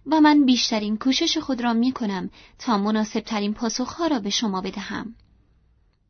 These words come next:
بنابراین در شروع صحبت آیا با من موافق هستید که من حق دارم تا حدودی برتری بر شما داشته باشم؟ تنها به این دلیل که از شما بزرگتر هستم؟ یعنی می‌توانم جای پدر شما باشم؟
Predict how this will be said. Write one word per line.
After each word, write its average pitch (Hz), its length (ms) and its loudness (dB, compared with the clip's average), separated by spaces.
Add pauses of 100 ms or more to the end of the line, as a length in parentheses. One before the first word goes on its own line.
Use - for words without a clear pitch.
(160)
بنابراین 320 580 4
در 226 180 2
شروع 208 500 -2
صحبت 180 680 -4 (320)
آیا 190 380 2
با 190 160 0
من 185 180 0
موافق 196 440 -4
هستید 302 440 0
که 247 140 -2
من 202 200 2
حق 269 280 -6
دارم 214 480 0 (340)
تا 302 140 2
حدودی 311 480 4
برتری 247 540 2
بر 180 140 0
شما 180 280 -4
داشته 170 280 -6
باشم؟ 180 480 -4 (440)
تنها 302 440 6
به 214 100 2
این 214 200 4
دلیل 202 320 0
که - 140 -8
از 190 180 -4
شما 180 300 -2
بزرگتر 180 560 -4
هستم؟ 180 600 -6 (580)
یعنی 339 240 6
می‌توانم 294 560 4
جای 262 340 2
پدر 277 400 2
شما 170 320 -2
باشم؟ - 460 -6